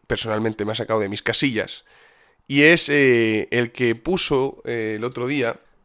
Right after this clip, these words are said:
el actual secretario de Estado de Relaciones con las Cortes y Asuntos Constitucionales, ojito al cargo,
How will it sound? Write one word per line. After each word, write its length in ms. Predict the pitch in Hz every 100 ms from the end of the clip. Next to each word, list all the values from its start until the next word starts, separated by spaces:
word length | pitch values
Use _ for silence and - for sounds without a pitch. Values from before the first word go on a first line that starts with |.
| _
el 220 | 147 147
actual 460 | 147 - 143 156 175
secretario 600 | - 139 131 135 131 123
de 60 | 113
Estado 720 | - 127 123 117 110 107 101
de 120 | 107
Relaciones 480 | 107 107 - 143 123
con 180 | 120 104
las 140 | -
Cortes 540 | 139 151 123 113 107
y 60 | 101
Asuntos 640 | 110 120 117 113 107 104 -
Constitucionales, 800 | 113 - 110 110 110 139 113
ojito 240 | 107 120 117
al 100 | 110
cargo, 500 | 135 117 - 113